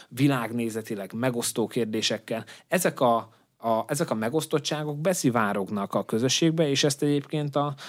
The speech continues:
szlovák politika is elég tudatosan, ö, kihasználja.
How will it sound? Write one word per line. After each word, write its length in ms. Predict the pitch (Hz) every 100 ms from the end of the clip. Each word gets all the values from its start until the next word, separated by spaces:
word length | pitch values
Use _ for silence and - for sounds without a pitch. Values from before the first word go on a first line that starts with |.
| -
szlovák 380 | - 190 165 117
politika 520 | - 123 117 113 113
is 200 | 110 -
elég 520 | - 123 107 95 - -
tudatosan, 720 | 139 113 - 107 - 98 95
ö, 200 | 95 95 90
kihasználja. 680 | 120 92 - - 87 78